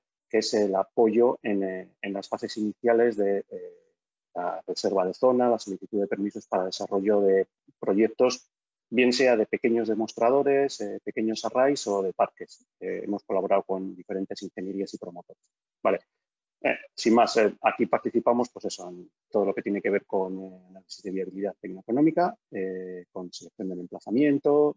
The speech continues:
Eh, en este caso, veis una, un pantallazo de una herramienta que nos permite optimizar la longitud de los cables y la agrupación de los, eh, de los aerogeneradores de un parque eólico fijo al fondo,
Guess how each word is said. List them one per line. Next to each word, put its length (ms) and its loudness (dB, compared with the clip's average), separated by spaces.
Eh, 460 -8
en 140 0
este 200 0
caso, 280 0
veis 220 0
una, 200 2
un 260 -2
pantallazo 600 0
de 180 2
una 540 2
herramienta 560 0
que 80 -4
nos 180 -4
permite 480 0
optimizar 500 -2
la 120 -2
longitud 480 -2
de 320 -2
los 180 -8
cables 320 2
y 60 -4
la 80 4
agrupación 640 0
de 180 0
los, 440 -4
eh, 340 -20
de 80 2
los 120 2
aerogeneradores 720 2
de 60 -4
un 80 -2
parque 260 -2
eólico 720 0
fijo 240 -2
al 160 4
fondo, 340 2